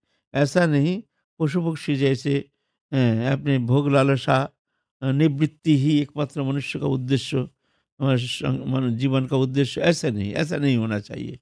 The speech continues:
क्योंकि हमारे मुनि ऋषि वो भी संसार रचना किए हैं। हम भी उस मुनि ऋषि के वंशज हैं। ये गोत्र क्या है? गोत्र तो हमारे, माने,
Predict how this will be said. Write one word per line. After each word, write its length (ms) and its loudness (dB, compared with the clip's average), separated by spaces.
क्योंकि 360 -2
हमारे 280 0
मुनि 260 -2
ऋषि 420 -6
वो 80 -6
भी 140 -2
संसार 420 -4
रचना 400 -6
किए 300 -4
हैं। 260 -6
हम 180 -2
भी 80 -2
उस 220 0
मुनि 280 2
ऋषि 220 -4
के 80 -2
वंशज 520 -2
हैं। 160 -6
ये 80 0
गोत्र 400 0
क्या 200 0
है? 100 0
गोत्र 320 -8
तो 340 -4
हमारे, 340 -2
माने, 500 -2